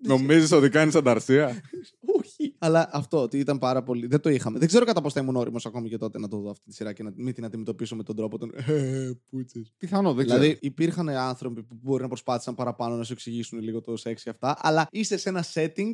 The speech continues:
Speaker 2: το σχολείο,
Speaker 1: Ναι, ναι.
Speaker 2: που έχεις ένα ρόλο. Αν είσαι ο Καραγκιόζης όπως ήμουν εγώ, ας πούμε, ο ρόλος μου δεν θα ήταν εκείνη τη στιγμή να είμαι, «Πολύ χρήσιμη η πληροφορία που μόλις μας δώσατε. Θα τη λάβουμε σοβαρά υπόψη μας και θα τη χρησιμοποιήσουμε στο μέλλον».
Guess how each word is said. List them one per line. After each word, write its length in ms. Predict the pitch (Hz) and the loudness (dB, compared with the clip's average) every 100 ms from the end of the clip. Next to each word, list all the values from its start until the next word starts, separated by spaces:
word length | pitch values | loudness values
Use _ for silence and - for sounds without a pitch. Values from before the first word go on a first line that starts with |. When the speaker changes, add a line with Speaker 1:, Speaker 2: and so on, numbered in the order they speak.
| - | -8
Speaker 2:
το 80 | - | -8
σχολείο, 560 | 165 165 151 208 233 220 | 2 4 8 8 6 2
Speaker 1:
Ναι, 260 | 123 123 120 | 2 4 4
ναι. 160 | 139 190 | 2 0
Speaker 2:
που 180 | 170 180 - | 0 0 0
έχεις 480 | 175 202 208 214 208 | 2 2 2 0 4
ένα 200 | 202 180 | 6 8
ρόλο. 380 | 151 120 90 - | 8 8 2 -2
Αν 220 | 151 165 | 0 0
είσαι 160 | 175 170 | -2 -4
ο 40 | |
Καραγκιόζης 600 | 156 143 135 160 156 135 | 0 0 4 6 4 2
όπως 240 | 147 156 | 0 0
ήμουν 200 | 156 143 | -2 0
εγώ, 320 | 127 120 139 127 | 0 2 4 4
ας 160 | 117 | 0
πούμε, 300 | 120 131 175 254 294 | -4 -2 0 -2 -4
ο 120 | - | 2
ρόλος 280 | 151 220 214 | 6 8 8
μου 140 | 202 170 | 6 6
δεν 200 | 180 170 | 6 6
θα 120 | 156 | 4
ήταν 180 | 131 120 | 2 -2
εκείνη 160 | 107 | -2
τη 60 | 113 | -4
στιγμή 220 | 113 117 | 0 0
να 60 | 117 | 2
είμαι, 200 | 120 - | 0 -2
«Πολύ 960 | - 113 110 170 175 175 165 160 151 147 | -6 -4 -4 -6 -6 -6 -6 -8 -10 -10
χρήσιμη 600 | 175 190 - 147 120 113 104 98 | -6 -6 -4 -6 -4 -4 -4 -6
η 60 | |
πληροφορία 500 | 107 107 104 107 104 101 | -8 -6 -4 -2 -2 -2
που 80 | |
μόλις 300 | 107 104 101 | -2 -2 -2
μας 180 | 101 101 | -4 -6
δώσατε. 480 | 101 101 98 - 170 - | -4 -6 -8 -8 -8 -8
Θα 100 | 120 | -4
τη 100 | 127 | 0
λάβουμε 240 | 151 147 | 2 0
σοβαρά 320 | 143 123 127 | -2 -4 -4
υπόψη 400 | 123 110 101 - | -6 -6 -10 -8
μας 280 | 117 196 - - | -8 -8 -14 -8
και 300 | 147 151 151 | -6 -4 -4
θα 80 | 156 | -4
τη 80 | 160 | -6
χρησιμοποιήσουμε 480 | - 175 214 - | -4 -4 -4 -6
στο 100 | 120 | -4
μέλλον». 400 | 110 113 123 - | -4 -6 -8 -12